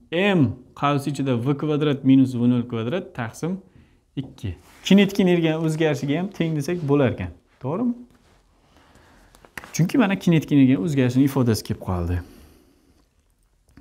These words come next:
Xo'p, to'rt kilogramm ekan. To'rt, qavs ichida V kvadrat minus V nol kvadrat. Oltmish to'rt minus V nolni kvadrati.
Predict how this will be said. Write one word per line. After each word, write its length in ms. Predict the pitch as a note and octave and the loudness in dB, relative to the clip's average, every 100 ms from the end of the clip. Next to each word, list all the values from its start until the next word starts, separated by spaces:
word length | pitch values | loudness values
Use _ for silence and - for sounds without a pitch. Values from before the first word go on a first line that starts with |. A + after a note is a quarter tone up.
| - | 2
Xo'p, 240 | D3 C3+ - - _ - | 6 6 2 -16 _ -2
to'rt 240 | E3 E3 | 0 0
kilogramm 400 | D#3 B2+ A2+ F#2+ F#2+ | 0 2 0 -2 -4
ekan. 240 | A#2 D#3 F3+ _ _ | -4 -4 -6 _ _
To'rt, 400 | - A#2+ F3+ - - _ _ _ - _ | -4 0 0 -4 -16 _ _ _ -20 _
qavs 320 | - B2+ C3+ C3+ | 2 2 2 0
ichida 320 | C3 A2 F#2 G2+ | 0 -2 0 0
V 120 | B2+ | 2
kvadrat 400 | D3+ D3 D#3+ D#3 | 4 4 4 4
minus 240 | D3 C#3 C3 | 4 4 6
V 80 | |
nol 160 | C3 B2+ B2+ | 6 4 2
kvadrat. 320 | G#2 F#2 F#2+ _ _ _ _ _ _ _ _ - - - | -2 -2 -8 _ _ _ _ _ _ _ _ -20 -20 0
Oltmish 420 | C3 C3+ D3+ C3 | 0 4 2 4
to'rt 460 | D#3+ G3 B3+ - - - - | 6 6 6 -2 -14 -20 -2
minus 560 | C3 D#3+ G3 G#3+ - - | 2 4 2 0 -8 -12
V 160 | A#2+ C3 | 0 6
nolni 280 | D3 D3+ C#3+ | 6 6 4
kvadrati. 580 | C3+ A#2+ G#2+ F#2+ F#2+ | 4 4 2 -2 -6